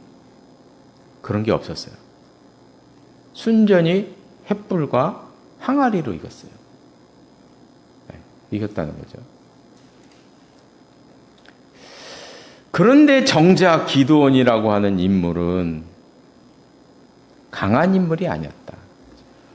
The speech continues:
소심하고, 소심한데 의심이 마-, 의심이 아주, 아주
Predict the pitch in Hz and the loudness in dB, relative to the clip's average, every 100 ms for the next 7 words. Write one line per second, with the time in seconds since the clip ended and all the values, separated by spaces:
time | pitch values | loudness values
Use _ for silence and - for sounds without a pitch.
0 | _ _ _ - - _ _ - - 160 | _ _ _ -20 -20 _ _ -10 -6 -4
1 | 151 117 90 80 - _ _ _ - - | -4 -4 -6 -12 -18 _ _ _ -20 0
2 | 196 190 196 147 120 139 226 - - - | 0 2 0 0 0 0 -2 -6 -18 -20
3 | _ _ _ _ 117 127 147 151 135 131 | _ _ _ _ -2 0 0 0 0 0
4 | 95 90 104 - 120 123 139 131 127 117 | 0 -2 -4 -4 -2 0 0 -2 -2 -2
5 | - - - - - _ _ - - 104 | -10 -20 -20 -20 -20 _ _ -20 -6 -2
6 | 139 120 104 104 95 - | 0 0 -2 -4 -4 -6